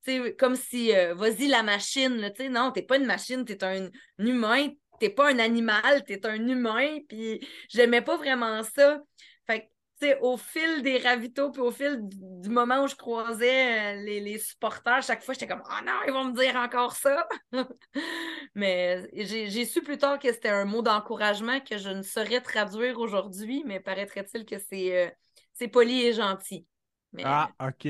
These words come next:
Speaker 2: ok,
Speaker 1: faudrait,
Speaker 2: super.
Speaker 1: faudrait faire une recherche, là, pour savoir qu'est-ce que ça veut vraiment dire.
Speaker 2: <laughs> Excellent. Ouais, ben, c'est une île espagnole, hein, je crois,
Speaker 1: Ouais,
Speaker 2: la
Speaker 1: ouais, ouais.
Speaker 2: Super. Donc, euh,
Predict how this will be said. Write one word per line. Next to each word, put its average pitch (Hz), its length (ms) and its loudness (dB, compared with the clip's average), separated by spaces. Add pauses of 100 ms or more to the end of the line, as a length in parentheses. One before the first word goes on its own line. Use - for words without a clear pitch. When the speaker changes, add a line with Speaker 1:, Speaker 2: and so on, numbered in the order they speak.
(120)
Speaker 2:
ok, 135 220 -8
Speaker 1:
faudrait, 220 280 0
Speaker 2:
super. 220 40 2
Speaker 1:
faudrait 233 420 0
faire 226 220 0
une 226 100 -2
recherche, 196 540 -6
là, 180 160 -4
pour - 260 -12
savoir 185 360 -6
qu'est-ce - 180 -12
que 202 80 -10
ça 202 160 -4
veut 196 140 -4
vraiment 185 360 -4
dire. 190 280 -8 (540)
Speaker 2:
<laughs> 180 640 -4 (440)
Excellent. 151 540 -2
Ouais, 190 140 4
ben, 180 180 4
c'est 175 200 2
une 175 220 2
île 269 180 0
espagnole, 156 640 -2
hein, 127 160 -4
je - 80 -14
crois, 226 220 -6
Speaker 1:
Ouais, 233 140 4
Speaker 2:
la 180 100 -2
Speaker 1:
ouais, 247 180 2 (300)
ouais. 226 220 -8 (1400)
Speaker 2:
Super. - 480 -4 (420)
Donc, 165 640 2
euh, 156 360 0